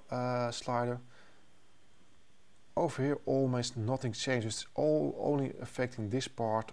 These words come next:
of your histogram, keeping a more natural contrast in your image. And of course the same is going for the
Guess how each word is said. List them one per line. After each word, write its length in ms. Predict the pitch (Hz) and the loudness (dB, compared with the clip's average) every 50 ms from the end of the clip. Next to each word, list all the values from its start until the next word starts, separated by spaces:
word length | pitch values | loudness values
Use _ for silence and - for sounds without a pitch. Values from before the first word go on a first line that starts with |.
| - - | -6 -4
of 220 | 113 104 - - | -4 -4 -2 -4
your 120 | - 107 | -2 -2
histogram, 580 | 101 117 131 - - 123 117 123 117 117 113 110 - - - - - - - - - - - - - | 0 0 -2 -2 -2 -2 0 0 2 0 0 -2 -6 -10 -16 -18 -18 -18 -18 -18 -18 -18 -18 -16 -2
keeping 340 | - - 170 - - 147 139 | 2 2 4 6 4 4 4
a 60 | - 123 | 4 4
more 280 | 117 123 123 123 127 | 6 6 6 6 6
natural 720 | 117 110 113 127 127 - - 123 117 117 113 110 110 110 107 - - - - - - - - - - - - | 6 4 4 2 2 2 2 2 4 6 6 6 6 4 2 -2 -10 -18 -18 -18 -18 -18 -18 -18 -18 -16 -6
contrast 580 | - - 123 120 113 107 - 120 110 110 - - - - | 0 2 2 2 2 2 0 0 0 0 -2 -4 -4 -2
in 160 | 120 117 113 | 2 2 4
your 160 | 110 113 110 - | 4 2 2 2
image. 400 | - 147 117 104 - - - - - - - - - - - - - - - - - - - - - - - - - - - - - - - - | 2 2 2 2 2 0 -2 -2 -4 -10 -16 -18 -18 -18 -18 -18 -18 -18 -18 -18 -18 -18 -18 -18 -18 -18 -18 -16 -16 -16 -16 -16 -16 -16 -4 0
And 80 | - 139 | 2 2
of 140 | 131 - - | 2 2 4
course 300 | - 127 120 120 117 - | 4 6 6 4 2 0
the 60 | 117 | 0
same 340 | - - 117 113 113 117 117 - - - - - - - | 2 4 4 4 4 2 -2 -4 -10 -18 -18 -18 -8 -6
is 100 | 120 113 | -6 -4
going 300 | - - 110 110 113 113 | -2 0 0 0 0 -2
for 320 | 110 - - - 110 110 110 | -4 -6 -4 -2 0 2 2
the 120 | 107 113 | 0 -2